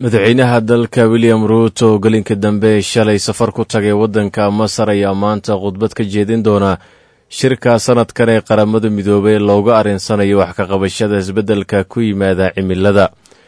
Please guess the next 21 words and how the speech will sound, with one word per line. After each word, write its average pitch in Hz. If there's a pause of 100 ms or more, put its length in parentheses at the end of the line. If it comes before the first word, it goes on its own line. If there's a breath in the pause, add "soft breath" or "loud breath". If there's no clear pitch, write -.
(440 soft breath)
Madaxweyne 104
Ruto 120
ayaa 110
laba 113
arrimood 107
ee 104
ka -
hadli 104
doona, 101
kuwaasi 104
oo 98
khuseyn 104
doona 95
Kenya 101
iyo 95
qaaradda 98
Afrika. 101 (640 soft breath)
Kulanka 104
cop 107
labaatan 98
iyo 104